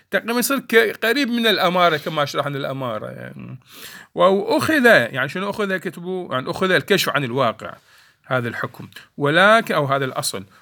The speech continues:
ولكن لا بنحو يكون هو الملاك التام، صحيح؟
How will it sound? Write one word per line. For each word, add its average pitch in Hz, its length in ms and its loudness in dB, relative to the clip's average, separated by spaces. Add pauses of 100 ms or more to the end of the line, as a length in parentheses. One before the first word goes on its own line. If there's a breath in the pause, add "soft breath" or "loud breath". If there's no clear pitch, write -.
(140)
ولكن 226 680 4
لا 269 280 4
بنحو 226 560 0
يكون 175 720 -4
هو 185 220 0
الملاك 147 840 0
التام، 131 1600 -4
صحيح؟ 165 400 -2